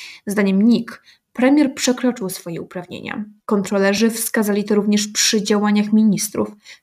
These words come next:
spraw wewnętrznych i administracji, aktywów państwowych oraz prezesów zarządów Poczty Polskiej i Polskiej Wytwórni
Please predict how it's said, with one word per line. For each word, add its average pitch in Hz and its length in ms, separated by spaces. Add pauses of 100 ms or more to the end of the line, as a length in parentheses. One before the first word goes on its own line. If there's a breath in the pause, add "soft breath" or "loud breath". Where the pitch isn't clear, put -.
(140)
spraw 214 280
wewnętrznych 254 760
i 233 60
administracji, 220 840 (360 soft breath)
aktywów 208 460
państwowych 220 720 (320 loud breath)
oraz 214 280
prezesów 214 500 (160)
zarządów 202 640
Poczty 190 360
Polskiej 220 640 (140)
i - 60
Polskiej 208 460
Wytwórni 185 560